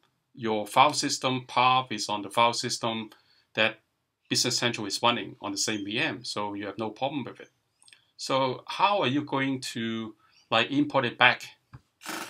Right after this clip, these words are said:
into pam running on OpenShift?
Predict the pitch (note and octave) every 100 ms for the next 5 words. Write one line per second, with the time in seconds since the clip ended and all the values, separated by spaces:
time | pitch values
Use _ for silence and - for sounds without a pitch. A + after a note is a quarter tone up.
0 | - - - B2 B2+ A#2+ - A#2+ A2 A2+
1 | - _ _ _ _ _ _ _ - C#3
2 | G#2 G2+ A2+ B2+ A#2+ A#2+ G#2 - C3+ D#3
3 | C3 - - -